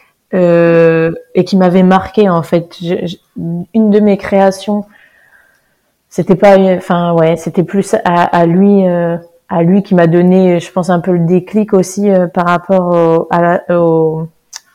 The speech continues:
aux combinaisons fruits et légumes. En fait, c'était un dessert autour du chocolat,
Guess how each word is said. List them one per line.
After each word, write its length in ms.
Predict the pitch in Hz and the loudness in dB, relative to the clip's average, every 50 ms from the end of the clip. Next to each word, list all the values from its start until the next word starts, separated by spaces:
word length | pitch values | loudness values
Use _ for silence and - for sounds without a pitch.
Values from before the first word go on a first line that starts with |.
| _ | _
aux 80 | - 190 | -6 -4
combinaisons 640 | - - 196 185 180 175 185 185 185 180 196 190 | -2 0 0 0 0 2 2 2 2 2 0 -2
fruits 280 | 180 - - - 208 202 | -4 -6 -4 -2 0 2
et 80 | 190 | 2
légumes. 460 | 180 180 180 165 170 202 226 240 226 233 233 - - - - - - - | 2 2 0 0 -2 -2 -2 -2 -4 -6 -8 -14 -20 -20 -20 -20 -8 -6
En 100 | 185 175 | -6 -4
fait, 260 | - - 220 220 - | 0 0 -2 0 -2
c'était 280 | - 196 - - 202 196 | -4 -4 -2 0 0 0
un 120 | 190 185 | 2 2
dessert 400 | 180 185 185 185 - 233 233 220 | 2 0 0 0 0 -2 0 0
autour 540 | 208 196 190 196 - 214 208 202 196 - _ _ _ _ _ _ | 0 0 -2 -2 -2 -4 -4 -4 -6 -10 _ _ _ _ _ _
du 160 | 190 175 185 | -6 -4 -4
chocolat, 720 | 180 - 226 220 214 - 214 208 202 214 247 285 - - | -2 0 0 0 2 2 2 4 4 2 2 0 -4 -10